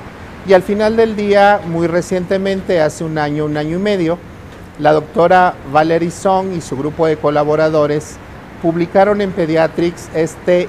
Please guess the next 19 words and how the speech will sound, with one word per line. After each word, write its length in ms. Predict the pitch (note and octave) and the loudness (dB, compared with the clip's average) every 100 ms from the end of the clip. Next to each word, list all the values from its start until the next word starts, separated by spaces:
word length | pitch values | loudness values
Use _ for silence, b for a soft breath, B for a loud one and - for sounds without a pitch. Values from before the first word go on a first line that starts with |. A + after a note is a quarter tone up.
| - | -4
I 120 | F3+ | -6
P 220 | - F3+ | -2 -2
D 200 | E3 E3+ | 0 -2
metaanálisis, 1000 | E3+ E3+ F3 E3+ D#3+ C#3+ C3+ - D#3 - - - - - - D3 | -4 -4 -4 -2 -2 -2 -4 -6 -8 -10 -18 -20 -20 -20 -10 -4
donde 280 | D#3 E3 | -2 -2
se 160 | D3 D#3+ | -2 -2
demuestra 760 | D#3 D#3+ G3 F#3+ - F#3+ F#3+ F#3 D3+ | -2 0 0 -2 0 4 4 2 -4
de 100 | D3 | -4
manera 380 | C#3 C#3+ D#3 E3 | -2 -2 0 0
fehaciente 880 | - E3 E3 - F3+ E3+ - D3+ D3+ - - - - - | 2 0 0 0 -2 -2 -2 -2 -2 -8 -20 -20 -6 2
que 80 | |
en 120 | D#3 D3+ | 2 0
chiquitos 840 | - D#3 G3 G3 - G#3 G3+ - - | -6 -4 -4 -4 0 2 2 -2 -2
amamantados 960 | D3 D3 D3 D3+ - F3 E3+ F3 - - - | 0 0 -4 -4 0 2 2 0 -6 -16 -2
o 120 | B2+ | 0
alimentados 680 | C3 C3 C#3 C#3 E3 E3+ E3+ | 0 -2 -6 -2 -2 -2 -6
con 260 | C#3+ B2+ B2+ | -6 -4 -4
leche 340 | C3+ - E3 | -4 -4 -6
humana 480 | E3+ F#3+ F#3+ C#3 | -4 -2 -2 -4